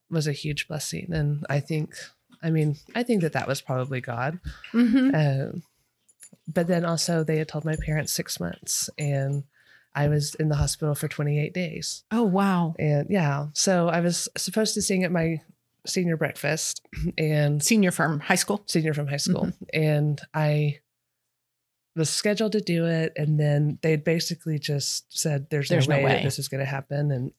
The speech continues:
Speaker 1: <clears throat> they had graduated me immediately. They closed out my grades. And
Speaker 2: Mm.
Speaker 1: so, you know, we weren't having to worry about any
Speaker 2: That's
Speaker 1: of that.
Speaker 2: good.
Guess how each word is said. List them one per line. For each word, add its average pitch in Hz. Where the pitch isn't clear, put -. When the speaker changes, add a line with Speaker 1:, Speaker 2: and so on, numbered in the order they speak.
Speaker 1:
<clears throat> 147
they 190
had 208
graduated 160
me 160
immediately. 143
They 147
closed 143
out 156
my 151
grades. 135
And 240
Speaker 2:
Mm. 208
Speaker 1:
so, 214
you 180
know, 139
we 160
weren't 170
having 165
to 170
worry 139
about 135
any 135
Speaker 2:
That's 139
Speaker 1:
of 147
that. 135
Speaker 2:
good. 143